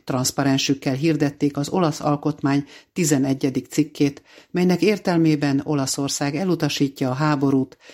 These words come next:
mint a más népek szabadsága elleni támadás eszközét, és a nemzetközi viták rendezését kérik.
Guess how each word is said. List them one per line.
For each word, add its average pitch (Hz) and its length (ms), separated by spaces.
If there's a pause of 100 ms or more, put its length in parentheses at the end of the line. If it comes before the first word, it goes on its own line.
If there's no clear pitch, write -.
(140)
mint 160 220
a 175 60
más 190 320
népek 151 360
szabadsága 139 760
elleni 139 460
támadás 135 580
eszközét, 139 640 (400)
és 170 160
a 196 60
nemzetközi 151 640
viták 143 400
rendezését 131 800
kérik. 127 540